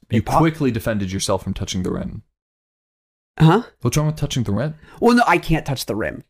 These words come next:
Speaker 2: It's
Speaker 1: <laughs> You,
Speaker 2: fucking
Speaker 1: you
Speaker 2: ten
Speaker 1: wanted
Speaker 2: feet.
Speaker 1: to make sure
Speaker 2: It is
Speaker 1: no one called you
Speaker 2: Yeah,
Speaker 1: out
Speaker 2: no
Speaker 1: and
Speaker 2: one's,
Speaker 1: said,
Speaker 2: no
Speaker 1: "Yeah,
Speaker 2: one called me out on that 'cause I
Speaker 1: five foot Christian Rollman."
Speaker 2: Yeah, no, I cannot touch the rim, but I can touch the backboard, which is only, like, six inches below the rim.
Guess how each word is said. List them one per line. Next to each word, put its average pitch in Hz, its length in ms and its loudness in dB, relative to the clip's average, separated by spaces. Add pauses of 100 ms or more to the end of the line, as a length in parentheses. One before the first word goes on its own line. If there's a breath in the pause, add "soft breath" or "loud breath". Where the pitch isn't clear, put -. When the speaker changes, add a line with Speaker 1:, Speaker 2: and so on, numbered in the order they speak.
(720)
Speaker 2:
It's 165 500 2
Speaker 1:
<laughs> - 0 -
You, 208 160 2
Speaker 2:
fucking 202 280 4
Speaker 1:
you 233 140 4
Speaker 2:
ten 277 100 4
Speaker 1:
wanted 247 200 4
Speaker 2:
feet. - 60 0
Speaker 1:
to 214 60 0
make 196 220 2
sure 208 180 4
Speaker 2:
It 214 40 6
is 208 40 4
Speaker 1:
no 190 160 4
one 185 200 0
called 165 280 2
you 160 160 4
Speaker 2:
Yeah, 220 120 8
Speaker 1:
out 190 60 4
Speaker 2:
no 214 100 4
Speaker 1:
and 240 60 6
Speaker 2:
one's, 233 120 2
Speaker 1:
said, 151 80 -2
Speaker 2:
no 214 100 2
Speaker 1:
"Yeah, - 60 4
Speaker 2:
one 220 100 2
called 202 200 0
me 185 40 0
out 170 120 2
on 165 80 2
that 151 160 2
'cause 190 80 4
I 175 140 2
Speaker 1:
five 190 80 -10
foot 196 260 -2
Christian 165 380 0
Rollman." 135 320 4
Speaker 2:
Yeah, 156 200 4
no, 147 220 0
I 147 100 0
cannot 180 240 0
touch 165 160 -6
the 143 60 -2
rim, 123 80 0
but 139 100 0
I 160 40 0
can 190 280 2
touch 170 160 -2
the 151 80 -6
backboard, 131 400 -2
which 143 140 -2
is 151 80 0
only, 208 120 2
like, 156 140 0
six 156 260 -2
inches 131 220 -2
below 104 200 0
the - 80 -8
rim. - 220 -8